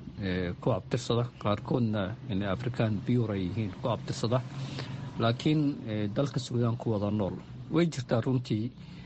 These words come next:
ururo, ee, hubaysanaa oo dalka Suudaan ka bilowday, way jirtaa. Oo runtii, ee, ayagu qabay maaragtay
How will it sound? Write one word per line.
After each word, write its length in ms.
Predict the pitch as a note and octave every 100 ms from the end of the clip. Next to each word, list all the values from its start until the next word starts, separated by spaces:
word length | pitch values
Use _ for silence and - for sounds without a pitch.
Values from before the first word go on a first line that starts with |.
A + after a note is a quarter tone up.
| - - -
ururo, 400 | A#2+ A2+ C3+ B2+ - - - - -
ee, 120 | G2 G2 G2
hubaysanaa 720 | B2+ G#2+ G2+ - A2+ A#2 B2
oo 140 | A#2 G2
dalka 260 | A#2+ A#2+
Suudaan 440 | A#2+ A#2 G#2 A2 F2+ - - - - - - - - - -
ka 100 | -
bilowday, 520 | C3 B2+ B2 A#2 B2+ B2+ -
way 120 | A#2+
jirtaa. 440 | A#2+ - - B2+ B2+ - - - - - - - -
Oo 160 | C3 C3+
runtii, 600 | D#3 - C#3+ B2+ B2 C3
ee, 520 | G#2+ G#2 G#2 G2+ G2+ G2 - -
ayagu 320 | A#2 B2 - A#2 C3 -
qabay 380 | A#2 A2 B2 A#2+
maaragtay 480 | A2 G#2+ G2 - G#2